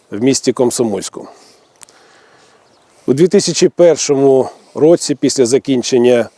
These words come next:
дев'яти класів загальноосвітньої школи номер шість, продовжив навчання в Комсомольському політехнічному технікумі, де здобув кваліфікацію гірничого техніка, електромеханіка.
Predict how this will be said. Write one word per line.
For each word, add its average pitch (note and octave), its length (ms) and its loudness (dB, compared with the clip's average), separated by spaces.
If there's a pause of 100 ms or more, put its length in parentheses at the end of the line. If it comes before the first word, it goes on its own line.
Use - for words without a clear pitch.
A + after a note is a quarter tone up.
(460)
дев'яти B2+ 460 0
класів B2+ 640 -2
загальноосвітньої A#2+ 880 -2
школи A2+ 340 0
номер A2+ 260 0
шість, - 420 -2 (880)
продовжив E3+ 580 2
навчання D#3+ 560 0
в - 40 -8
Комсомольському D3 800 0
політехнічному A#2+ 880 -2
технікумі, D#3+ 720 2 (840)
де D#3 240 2
здобув D#3 380 0
кваліфікацію C#3 1000 2 (420)
гірничого C3 560 2
техніка, C#3+ 720 0 (260)
електромеханіка. A2+ 960 -2